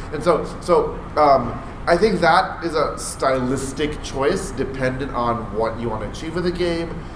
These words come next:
and what you want to, um, um, uh,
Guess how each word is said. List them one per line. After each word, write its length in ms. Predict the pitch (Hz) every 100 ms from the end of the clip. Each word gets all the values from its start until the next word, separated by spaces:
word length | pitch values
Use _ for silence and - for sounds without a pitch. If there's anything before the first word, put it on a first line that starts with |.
| -
and 260 | 120 117 110
what 400 | 117 117 - - 113
you 100 | 113
want 320 | 110 110 104
to, 140 | - 110 101 101
um, 440 | 92 87 87 - - -
um, 280 | 98 95 92 90 - - -
uh, 140 | 95